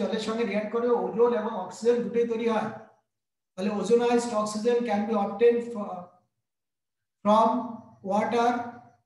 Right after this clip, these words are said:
by the action of, অবশ্যই তাহলে কি বলবো? অবশ্যই আমরা বলতে পারি কি বলো? fluorine, তাই তো? দেখো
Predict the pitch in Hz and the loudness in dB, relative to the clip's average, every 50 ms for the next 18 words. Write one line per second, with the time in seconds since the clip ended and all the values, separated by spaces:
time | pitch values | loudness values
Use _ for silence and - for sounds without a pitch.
0 | _ 160 190 208 208 214 214 202 214 - - 233 233 233 240 240 233 - - 185 | _ -4 -2 0 0 0 0 0 -2 -2 0 0 0 2 2 2 0 0 -2 -4
1 | 220 226 214 202 226 233 - 240 233 233 233 - 240 247 247 247 240 233 208 180 | -4 -4 -4 -4 -4 -4 -2 0 0 0 -2 -2 -2 0 0 2 2 0 0 -4
2 | - - - - - - - _ _ _ _ _ _ _ _ _ _ _ _ _ | -4 -6 -10 -12 -16 -20 -20 _ _ _ _ _ _ _ _ _ _ _ _ _
3 | _ _ _ _ _ _ _ _ _ _ _ _ _ _ _ _ _ _ _ _ | _ _ _ _ _ _ _ _ _ _ _ _ _ _ _ _ _ _ _ _
4 | _ _ _ _ _ _ _ _ _ 180 196 233 220 - - 247 233 226 233 226 | _ _ _ _ _ _ _ _ _ -6 -4 -4 -2 -2 0 0 0 0 0 0
5 | 233 214 214 208 208 233 233 240 240 254 285 - - - - - - - _ _ | -2 -2 -2 -2 0 2 2 4 2 2 0 -2 -4 -8 -12 -16 -18 -20 _ _
6 | _ _ _ _ _ _ _ _ 233 226 208 208 226 262 294 311 302 - - - | _ _ _ _ _ _ _ _ -6 -4 -2 0 2 2 0 0 -2 -4 -8 -12
7 | - - - _ _ _ _ _ _ _ _ _ _ _ _ _ _ _ _ _ | -14 -20 -20 _ _ _ _ _ _ _ _ _ _ _ _ _ _ _ _ _
8 | _ _ _ - 202 214 220 233 247 254 254 254 254 - - - - - - - | _ _ _ -4 -2 0 2 2 4 4 4 4 2 0 -4 -10 -12 -16 -18 -20
9 | _ - 208 - 294 277 226 - 135 120 - - - - - - _ _ _ _ | _ -8 -8 -2 0 2 2 2 0 -2 -6 -10 -12 -18 -20 -20 _ _ _ _
10 | _ _ _ _ _ _ _ _ _ _ _ _ _ _ _ _ - 202 202 233 | _ _ _ _ _ _ _ _ _ _ _ _ _ _ _ _ -10 -8 -4 -2
11 | 262 | -2